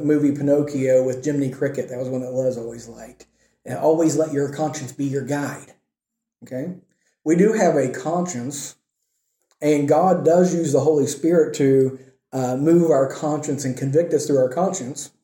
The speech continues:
But whenever you watch that movie, whenever it's singing, "Let your conscience be your guide," and all these things, if you actually follow that and you analyze it a little bit, they may say, "Let your conscience be your guide," but what they're saying is, "Follow your heart."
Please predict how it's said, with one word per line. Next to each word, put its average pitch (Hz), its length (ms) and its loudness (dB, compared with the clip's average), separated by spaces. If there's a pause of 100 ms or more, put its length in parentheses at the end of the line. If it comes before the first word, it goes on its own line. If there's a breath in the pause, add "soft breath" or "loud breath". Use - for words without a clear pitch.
(640)
But 156 160 4
whenever 175 240 4
you 165 200 2
watch 156 300 2
that 143 220 0
movie, 180 680 0 (1040)
whenever 160 400 6
it's 151 180 2
singing, 170 340 2
"Let 156 140 2
your 151 160 2
conscience 160 500 -4
be 147 160 -4
your 139 200 -2
guide," 160 380 2
and 135 120 -4
all 131 180 -2
these 180 280 -4
things, 120 440 -8 (640 soft breath)
if 160 160 -2
you 185 120 2
actually 185 380 2
follow 180 480 4
that 143 380 2
and 147 140 0
you 143 100 0
analyze 151 500 2
it 139 100 2
a 139 40 2
little 131 240 0
bit, 131 420 -2 (240 loud breath)
they 143 120 0
may 180 200 4
say, 180 200 2
"Let 151 200 2
your 139 120 0
conscience 135 320 -2
be 147 120 -4
your 135 140 0
guide," 160 280 2
but 131 100 -2
what 147 160 0
they're 135 160 2
saying 175 260 0
is, 131 100 -6
"Follow 156 200 4
your 117 180 -4
heart." 131 300 -6